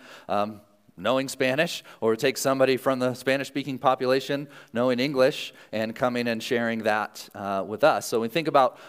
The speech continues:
uh, all the nations, there's so many, uh,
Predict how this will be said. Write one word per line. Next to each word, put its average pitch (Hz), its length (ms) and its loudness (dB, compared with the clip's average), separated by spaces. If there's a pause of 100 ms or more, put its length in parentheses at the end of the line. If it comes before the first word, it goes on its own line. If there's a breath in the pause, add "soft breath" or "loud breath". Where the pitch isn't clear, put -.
uh, 107 280 2
all 156 320 10
the 135 120 0
nations, 117 680 -2
there's 117 220 -4
so 165 580 6
many, 143 480 0 (280 loud breath)
uh, 104 380 2